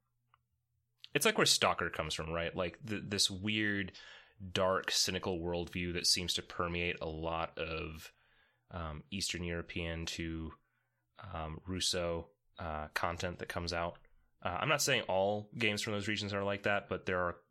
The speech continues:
there are, there are a hefty few that just seem to have kind of a darker tone to them than your typical Western, uh, equivalent. Um, so it's very interesting, uh, kind of ex-, experiencing those. And I,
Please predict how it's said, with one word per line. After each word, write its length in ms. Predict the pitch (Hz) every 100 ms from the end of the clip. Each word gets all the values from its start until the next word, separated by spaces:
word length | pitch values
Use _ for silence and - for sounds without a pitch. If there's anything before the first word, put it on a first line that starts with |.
| _ _ -
there 180 | 113 98
are, 60 | -
there 140 | 113
are 40 | 95
a 60 |
hefty 320 | 98 92 -
few 280 | 85 87 80
that 120 | 82 -
just 180 | 87
seem 180 | - 87
to 80 | 82
have 180 | 85 -
kind 120 | 87
of 100 | 80
a 40 |
darker 340 | 80 80 78 85
tone 300 | - 85 85
to 100 | 87
them 280 | 87 85 - - - -
than 140 | 87
your 80 | 85
typical 480 | 82 - 82 87 82
Western, 560 | 82 - - 85 82 - _ _ _ -
uh, 180 | 85 78
equivalent. 560 | - - 85 87 85 - - _ _ _ _ _ _ _ _ - - -
Um, 460 | 90 82 78 78 - - - - _ _ _ _ _ _ _ _ -
so 180 | - 85
it's 100 | 95
very 220 | 104 101
interesting, 720 | - 92 - - 85 80 80 - _ _ _ _ _ -
uh, 120 | 82 78
kind 180 | -
of 80 | 82
ex-, 120 | 76 - _ _ _ _ _ -
experiencing 640 | - - 92 87 - 82 82
those. 460 | 80 78 80 - - _ _ - -
And 220 | 101 92
I, 60 | -